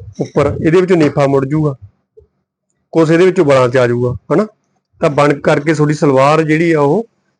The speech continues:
ਸਾਢੇ ਤੇਤੀ ਰਹੂਗੀ ਪਹੁੰਚੇ ਲਾਉਣ ਤੋਂ ਪਹਿਲਾਂ, ਅੱਧਾ ਇੰਚ ਸਿਲਾਈ ਦੇ ਵਿੱਚ ਮਾਰਜ ਆ ਜੂਗਾ। ਹੁਣ ਤੇਤੀ ਸਲਵਾਰ ਆਪਾਂ ਕਿੰਨੀ ਰੱਖਣੀ? ਛੱਤੀ।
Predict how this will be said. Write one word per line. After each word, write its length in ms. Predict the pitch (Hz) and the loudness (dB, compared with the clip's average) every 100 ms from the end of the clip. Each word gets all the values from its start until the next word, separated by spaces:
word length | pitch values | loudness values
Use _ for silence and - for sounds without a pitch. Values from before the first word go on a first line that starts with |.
| _ | _
ਸਾਢੇ 380 | - 135 139 175 | -6 -2 0 0
ਤੇਤੀ 300 | 175 151 147 | 0 0 0
ਰਹੂਗੀ 260 | 131 156 | 0 0
ਪਹੁੰਚੇ 280 | 151 156 165 | 0 0 2
ਲਾਉਣ 200 | 160 147 | 2 0
ਤੋਂ 80 | 139 | -2
ਪਹਿਲਾਂ, 240 | 135 143 | -2 0
ਅੱਧਾ 220 | 143 156 180 | 0 0 0
ਇੰਚ 360 | 170 170 160 165 _ _ _ _ _ | 0 0 0 -4 _ _ _ _ _
ਸਿਲਾਈ 360 | - 160 147 139 | -6 -2 0 2
ਦੇ 60 | |
ਵਿੱਚ 120 | 139 135 | 0 0
ਮਾਰਜ 340 | 127 113 120 - 147 | 0 -2 -6 -6 -2
ਆ 180 | 131 120 | 0 0
ਜੂਗਾ। 280 | 117 117 - _ _ _ _ _ _ _ _ _ _ _ _ _ _ | -2 -6 -10 _ _ _ _ _ _ _ _ _ _ _ _ _ _
ਹੁਣ 140 | 160 156 | 0 2
ਤੇਤੀ 340 | 160 151 190 | 0 0 0
ਸਲਵਾਰ 440 | 175 175 190 190 180 - | 2 2 4 2 -2 -4
ਆਪਾਂ 180 | 151 160 | -2 0
ਕਿੰਨੀ 180 | 160 175 | 0 0
ਰੱਖਣੀ? 240 | 175 160 | 0 -4
ਛੱਤੀ। 400 | 143 143 - 127 | -2 -6 -6 -10